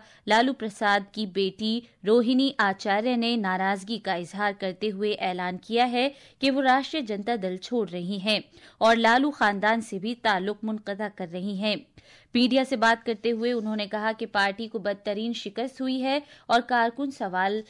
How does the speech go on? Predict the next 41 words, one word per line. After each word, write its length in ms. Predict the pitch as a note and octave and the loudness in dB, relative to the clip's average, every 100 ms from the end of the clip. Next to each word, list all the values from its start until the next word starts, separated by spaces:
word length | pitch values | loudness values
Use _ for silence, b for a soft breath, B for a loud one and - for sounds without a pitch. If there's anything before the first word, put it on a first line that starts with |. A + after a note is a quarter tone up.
| b b | b b
कर 120 | G#3+ G3+ | -4 -2
रहे 260 | G#3+ B3+ | -2 -2
हैं 260 | C4 C4+ C#4 | 0 0 -2
कि 240 | B3 A#3+ | -2 -4
इसका 440 | - A#3 - A3 G#3 | -2 -8 -8 -6 -6
जिम्मेदार 560 | F#3+ F3+ F#3 A3+ E3+ - | -6 -8 -2 0 0 -2
कौन 240 | - F#3+ F3+ | 0 0 0
है। 360 | G3 G#3+ - _ _ B B B G#3+ | 0 0 -2 _ _ B B B 4
रोहिणी 360 | C#4 D4+ D#4+ | 6 6 4
ने 100 | D#4+ | 2
कहा 280 | D4+ C#4+ D#4 | 2 4 2
कि 120 | D4+ | 2
जब 200 | B3+ C#4+ | 0 0
उन्होंने 300 | C#4 C4+ C#4 | 2 2 2
ये 180 | C4+ A#3+ | 2 0
सवालात 600 | A3+ G3 F#3+ G3 A3 A3+ | 0 2 2 2 0 -2
उठाए 400 | G3+ - G3 A3+ | -10 -2 0 0
तो 180 | A3+ A3+ | -2 -6
तेजस्वी 540 | A3 F#3+ G3 G3 A#3 | -4 -4 -4 -6 -4
यादव 340 | G#3 F3 F#3 G#3 | -2 -2 -4 -8
के 80 | G#3+ | -8
मुशीरों 520 | F#3+ F3+ - A3+ A#3 B3 B B - | -8 -8 -6 -2 -2 -4 B B 2
संजय 260 | C4+ C4+ | 2 4
यादव 440 | C#4 B3 B3+ C4 C4 | 2 2 2 0 0
और 320 | A3 G#3 G#3+ A3 B B | 2 2 0 -2 B B
रमीज 480 | F#3+ G#3+ A#3 C#4 - | 2 2 4 0 -2
खान 340 | - A3 C4 | -2 2 2
ने 140 | B3 B3 | 2 0
उन्हें 320 | G#3 G#3 G3+ | -4 -6 -6
धमकी 360 | G3 G3 B3 | -6 -4 -4
दी। 280 | B3 C4 C#4+ B B - | -2 -2 -4 B B -2
रोहिणी 320 | G#3+ A3 A3+ | 0 2 2
आचार्य 580 | G#3+ G#3 A3 G3+ G3+ A3 | 2 0 0 0 0 0
ने 240 | A3+ A#3 A3+ - | 2 0 -2 -6
दो 80 | G#3 | -2
हज़ार 320 | A3 G#3+ G#3+ | 0 2 0
चौबीस 400 | G#3 G3+ A3 A3+ | 0 -2 -2 -6
के 120 | A3 | -6
लोकसभा 460 | G3 F#3+ A#3 G#3+ G#3+ | -6 -6 -6 -4 -4
इंतखाबात 720 | G3 G3 - F#3+ G3+ A#3 A#3+ | -6 -10 -6 -4 0 0 0
में 240 | A#3 B3 | -4 -4